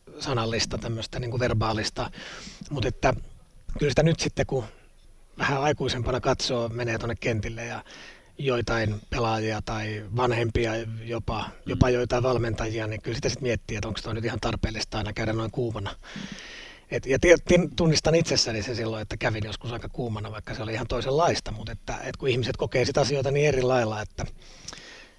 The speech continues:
Speaker 1: et, et useinhan se menee niin, että yksi vähän tönäsee ja toinen tönäsee vähän kovempaa ja sit onkin
Speaker 2: Mm.
Speaker 1: nyrkit pystyssä,
Speaker 2: Kyllä.
Speaker 1: niin, niin, niin salibändy on musta tavallaan sit hieno laji, että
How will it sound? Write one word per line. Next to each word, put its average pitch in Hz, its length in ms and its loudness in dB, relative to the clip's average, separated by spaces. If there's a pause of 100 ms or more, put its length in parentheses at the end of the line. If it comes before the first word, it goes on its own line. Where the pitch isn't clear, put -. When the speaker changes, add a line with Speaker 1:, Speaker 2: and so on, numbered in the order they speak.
Speaker 1:
et, - 120 -8 (180)
et - 120 -8 (140)
useinhan 139 340 -2
se 147 60 0
menee 156 220 6
niin, 143 140 6
että 131 120 2
yksi 151 140 -2
vähän 139 200 2
tönäsee 131 340 2
ja 120 60 2
toinen 123 300 2
tönäsee 131 340 0
vähän 131 180 0
kovempaa 120 420 -2
ja 113 60 -4
sit 117 160 -6
onkin 117 180 0
Speaker 2:
Mm. 113 40 2
Speaker 1:
nyrkit 107 300 -4
pystyssä, 92 440 -8
Speaker 2:
Kyllä. 120 120 -8
Speaker 1:
niin, 127 180 -14
niin, 123 180 -12 (140)
niin 254 120 -14 (560)
salibändy 147 420 2
on 139 100 0
musta - 320 -8 (880)
tavallaan 120 340 0
sit 131 280 2
hieno 120 240 2
laji, 113 280 0
että 110 320 -6